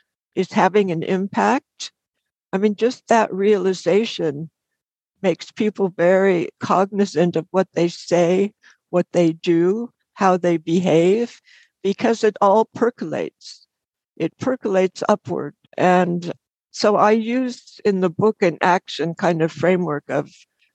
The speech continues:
the micro, meso, macro, and even universal levels, because even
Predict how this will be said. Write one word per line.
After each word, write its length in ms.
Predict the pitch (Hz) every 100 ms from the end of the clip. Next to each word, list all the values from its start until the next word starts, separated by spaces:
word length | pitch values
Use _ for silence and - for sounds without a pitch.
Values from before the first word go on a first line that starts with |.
| _ _
the 80 | 170
micro, 800 | 170 170 170 - - 165 156 156 - _ _ _ -
meso, 520 | 175 165 170 170 170
macro, 560 | 156 156 165 - 170 156
and 160 | 156 -
even 500 | 185 175 175 175 170
universal 680 | 180 160 160 175 - -
levels, 600 | 87 139 131 147 160 - _ _ _ _ -
because 720 | 208 - 214 185 170 - - _ _ _ _
even 600 | 254 262 240 214 185 180